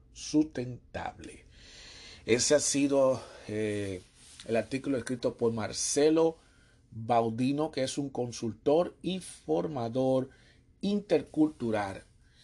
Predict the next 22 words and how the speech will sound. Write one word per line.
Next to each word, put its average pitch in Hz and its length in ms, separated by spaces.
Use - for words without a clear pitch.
que 110 80
él 113 120
compartió 117 760
este 117 560
interesante 113 760
artículo. 117 540
No 131 200
veo 117 260
que 110 80
le 107 120
hayan 110 220
puesto 107 340
comentarios, 107 840
pero 92 240
señores, 127 540
el 277 120
tokenismo 226 600
es 151 60
una 160 220
cruda 151 300
realidad, 107 560
señores, 120 800